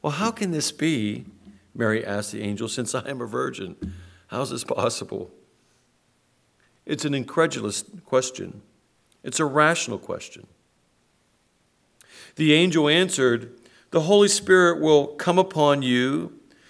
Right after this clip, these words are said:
and the power of the Most High will overshadow you. So the Holy One to be born will be called the Son of God." So you are highly favored. You have been selected by the God of the universe to give birth to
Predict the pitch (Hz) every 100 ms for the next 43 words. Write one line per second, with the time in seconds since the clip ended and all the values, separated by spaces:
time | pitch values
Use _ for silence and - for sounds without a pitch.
0 | - - 147 147 160 160 170 160 139 139
1 | 143 151 - 131 123 123 139 139 139 160
2 | - 185 202 190 127 101 80 - _ _
3 | _ _ _ _ _ _ _ _ - 165
4 | 151 143 170 190 165 165 160 151 151 139
5 | 127 135 127 127 123 131 127 120 113 120
6 | - 113 123 147 175 170 - 110 _ _
7 | _ _ _ _ _ _ _ _ _ _
8 | _ _ _ - 180 175 196 196 185 190
9 | 190 185 139 170 143 90 - - _ _
10 | _ _ 160 180 190 190 180 - 147 156
11 | 156 151 139 127 120 127 139 131 120 117
12 | 131 104 104 98 - 127 123 107 123 120
13 | 120 110 107 104